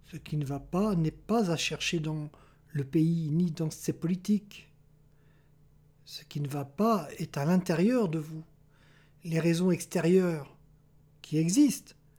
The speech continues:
ne sont que des points de cristallisation du malaise qui servent à justifier ce malaise quand on ne peut pas l'identifier. Ce constat fait,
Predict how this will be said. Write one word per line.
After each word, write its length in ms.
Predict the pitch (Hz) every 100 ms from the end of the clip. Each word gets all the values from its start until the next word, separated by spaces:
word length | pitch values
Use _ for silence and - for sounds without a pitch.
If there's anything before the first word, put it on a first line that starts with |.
| _ _ _ _ _ _ _ _ _
ne 100 | 165
sont 240 | 156 196 170
que 280 | - 254
des 140 | 190 170
points 320 | - 170 160
de 100 | 143
cristallisation 960 | - - - - 156 151 156 - 175 151
du 140 | 143
malaise 720 | 143 147 156 156 131 - - _ _ _ _ _ _ - _ _ _ - _ - - _ _ _ -
qui 60 | 131
servent 300 | - 165 151
à 60 | 139
justifier 1080 | 131 214 - 196 - - 254 240 175 165 151
ce 180 | -
malaise 640 | 156 151 156 151 143 - -
quand 240 | - - 160
on 40 |
ne 60 | 147
peut 140 | 160
pas 160 | 139 156
l'identifier. 720 | 151 147 139 151 - 156 170 - _ _ _ _ _ _ - - - -
Ce 160 | -
constat 460 | 170 185 - - 180
fait, 440 | - - 233 226